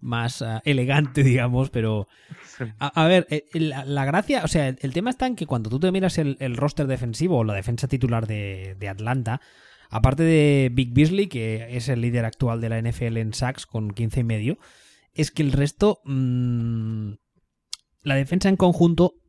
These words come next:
Speaker 1: la sensación que yo tengo es que es una copia mala de lo que en su día era Seattle. Estos juegan un modelo, ah, cuatro tres también, sí, cuatro tres.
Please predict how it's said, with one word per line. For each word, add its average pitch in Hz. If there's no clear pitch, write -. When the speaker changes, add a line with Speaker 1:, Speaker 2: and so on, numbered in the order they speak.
Speaker 1:
la 131
sensación 139
que 170
yo 147
tengo 143
es 160
que 127
es -
una 139
copia 131
mala 113
de 104
lo 104
que 107
en 101
su -
día 104
era 117
Seattle. 113
Estos 160
juegan 156
un 147
modelo, 123
ah, 110
cuatro 127
tres 143
también, 139
sí, 107
cuatro 110
tres. 139